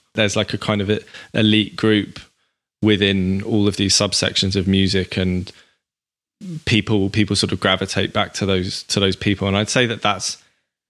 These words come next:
that's very much replicated in live music. And, and so making, making these things profitable or making them sustainable, put it like that, is,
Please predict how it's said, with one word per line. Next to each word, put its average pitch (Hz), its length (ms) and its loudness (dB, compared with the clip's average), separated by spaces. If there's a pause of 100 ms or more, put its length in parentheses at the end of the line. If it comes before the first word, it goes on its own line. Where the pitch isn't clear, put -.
(160)
that's 110 180 0
very 110 260 4
much 98 240 -2
replicated 98 680 -2
in 92 160 2
live 92 300 0
music. 98 420 -2
And, 95 200 0 (120)
and 104 180 0
so 104 380 2 (520)
making, 117 840 2 (800)
making 117 500 2
these 113 280 2
things - 760 -4 (380)
profitable 107 880 -2 (800)
or 113 80 4
making 107 340 2
them 101 120 2
sustainable, 101 840 0 (300)
put - 140 -6
it 104 80 -2
like 104 180 -2
that, 101 240 -4 (160)
is, 95 720 0